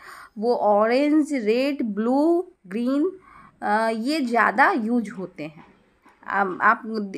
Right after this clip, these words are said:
अगर वीडियो कंटिन्यू देखते होंगे मेरा, तो आप देखते भी होंगे कि कलर जो ज़्यादा होता है,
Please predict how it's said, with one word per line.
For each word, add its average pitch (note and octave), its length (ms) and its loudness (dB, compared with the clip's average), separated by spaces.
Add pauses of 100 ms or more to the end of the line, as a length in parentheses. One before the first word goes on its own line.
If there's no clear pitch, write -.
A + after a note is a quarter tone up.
अगर G#3+ 360 -2
वीडियो A3 300 0
कंटिन्यू A3+ 440 -2
देखते B3 360 -2
होंगे B3 280 -2
मेरा, C4 280 0 (460)
तो D4 120 -4
आप C4+ 180 0
देखते C4 400 -6
भी D#4 120 0
होंगे C4+ 240 -2
कि C#4 120 -10
कलर B3+ 360 -2
जो B3+ 120 -4
ज़्यादा A3+ 240 -2
होता A#3 300 -4
है, A#3 280 -2